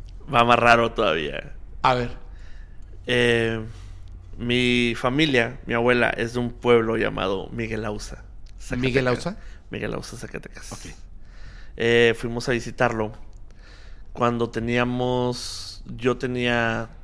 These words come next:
Speaker 1: diez años y mi primo ocho, nos llevamos dos años.
Speaker 2: Ajá.
Speaker 1: Eh, fuimos a, a es-, un pueblo muy, muy, en ese tiempo era pueblo, o sea, de esos de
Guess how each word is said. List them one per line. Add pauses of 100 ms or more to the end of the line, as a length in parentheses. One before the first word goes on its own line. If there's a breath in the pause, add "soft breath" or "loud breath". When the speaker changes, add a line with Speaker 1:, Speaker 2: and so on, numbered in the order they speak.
(560)
Speaker 1:
diez
años
y
mi
primo
ocho,
nos
llevamos
dos
años.
Speaker 2:
Ajá. (1200 loud breath)
Speaker 1:
Eh, (440 loud breath)
fuimos
a,
a
es-,
un
pueblo
muy,
muy, (120)
en
ese
tiempo
era
pueblo,
o
sea,
de
esos
de